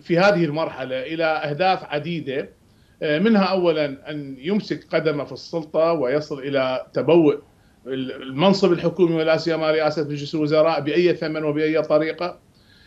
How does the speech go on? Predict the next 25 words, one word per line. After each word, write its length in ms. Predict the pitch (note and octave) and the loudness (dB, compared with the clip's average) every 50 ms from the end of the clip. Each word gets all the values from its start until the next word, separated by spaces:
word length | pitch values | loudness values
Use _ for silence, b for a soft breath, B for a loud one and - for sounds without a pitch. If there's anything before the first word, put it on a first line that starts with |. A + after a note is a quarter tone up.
| b b F#3 | b b 2
آه، 220 | E3+ E3 E3 E3+ | 4 4 4 4
الهدف 460 | E3+ E3+ D3+ D#3 A3 G#3 G3 - F3+ | 2 2 2 2 2 2 2 0 -2
الثاني 520 | D3+ - - F3+ F#3 F#3+ F#3+ F#3 F#3 E3+ D#3+ | -4 -6 -4 -2 -2 -2 -2 -2 -4 -6 -6
هو 540 | E3 E3+ E3 E3 E3 E3 E3 D#3+ E3 D#3+ b b b b b b _ - - | -4 -2 0 0 0 2 2 0 -2 -4 b b b b b b _ -6 0
ثني 500 | A3 A#3 A#3+ A3 G3+ F#3+ F#3 F#3 F#3+ - _ _ _ _ _ - | 2 2 2 2 0 -4 -4 -6 -10 -16 _ _ _ _ _ -18
الشارع 560 | D3+ - - - G3 F#3+ F#3 F#3 F#3 D#3+ - | -16 -8 -2 0 0 2 2 0 0 -2 -4
أو 60 | D3+ | -8
تشتيت 400 | C#3+ - D3 - - - G#3+ G3+ | -10 -10 -12 -14 -12 -10 -10 -8
زخم 260 | D3 F#3 F#3+ D#3+ F3 | -6 -6 -6 -6 -6
الشارع 600 | E3+ E3+ - - F#3 E3+ E3+ F3 F3 F3 F3 - - | -8 -8 -6 -4 -2 -2 0 0 0 -2 -4 -6 -10
بما 360 | D3+ D3+ D#3 D3+ D3 D3+ D#3 | -8 -8 -4 -2 0 0 0
يجعل 280 | E3 D#3+ D#3+ - D#3 D3+ | 0 -2 -2 -4 -6 -6
الشارع، 640 | C#3 - - E3+ E3 E3 E3 E3+ F3 D#3+ - - - _ b b b b b - | -6 -6 -4 -2 0 2 2 2 2 0 -2 -4 -10 _ b b b b b -6
آه، 60 | D#3+ D3+ | -4 -4
قليل 540 | D#3 - E3+ E3+ F3+ A3 A#3 A#3 A3+ A3 | 0 2 2 2 2 2 2 4 2 2
الانجرار 1120 | G#3 G3+ - D#3+ E3 E3 D3+ D3+ E3+ D#3+ D3 D3+ D#3+ D#3 E3+ E3+ F3 F3 F3 E3+ E3 E3+ D#3+ | 0 -2 -2 -2 0 0 0 -2 -2 -2 0 0 0 2 2 4 4 4 4 2 2 0 -2
أو 80 | D3 | -6
قليل 320 | C#3 - C#3 C#3+ E3 F#3 F3 | -4 -4 -2 -2 -2 -2 -2
التفاعل 520 | E3+ - E3+ D3+ F#3 E3+ D#3 D#3 D3+ D3+ | -4 -6 -4 -2 0 0 2 0 0 -2
مع 420 | D#3+ E3 D#3 D3+ D#3+ D#3+ D#3+ D#3+ D#3 | -2 -2 -2 -2 -2 -2 -2 -4 -4
ما 180 | D3+ D#3 D#3 | -2 0 2
يريده 260 | D#3+ E3+ D#3+ E3 D#3+ | 2 2 2 0 0
السيد 320 | D3 D3 - E3 D#3+ D#3 D3+ | -2 -2 -2 -4 -4 -4 -4
مقتدى 320 | D3+ C#3+ - D#3+ D3 D#3 | -6 -6 -4 -4 -2 -2
الصدر. 380 | D3+ D3+ - E3+ D#3 F3+ G3 | -4 -2 -2 -2 -2 -2 -2